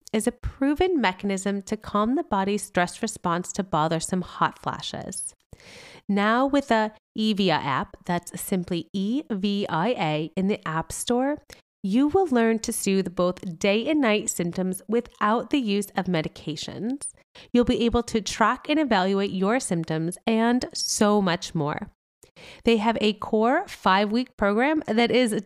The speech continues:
Doctor Hirsch approved for at-home support. Start your seven-day free trial at E V I A menopause dot com slash Heather, which is E V I A M E N O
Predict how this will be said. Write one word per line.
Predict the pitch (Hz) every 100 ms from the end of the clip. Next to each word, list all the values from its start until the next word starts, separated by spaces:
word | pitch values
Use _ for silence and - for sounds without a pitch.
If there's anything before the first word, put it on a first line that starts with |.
| -
Doctor | 185 190 - 220
Hirsch | 190 185 185 -
approved | 220 277 - 208 180 180 - -
for | 202 202 208
at-home | 175 190 185 170 175
support. | - 190 - - - _ - - - - -
Start | - - 202 208
your | 247 254
seven-day | - - 220 214 330 233 190 190 - -
free | 202 226
trial | 302 - 185 170
at | - 165 - - - -
E | 196 220
V | 262
I | 285
A | 294
menopause | 220 202 - 220 220
dot | 190 208 -
com | 190 175
slash | 185 - 170 170
Heather, | - 269 220 147 208 -
which | - 196
is | 196 190 - - -
E | 196 214
V | 240
I | 254 220
A | 233 185 156 175 -
M | 180 214
E | 294 311
N | 214 202 214
O | 196 190 190 -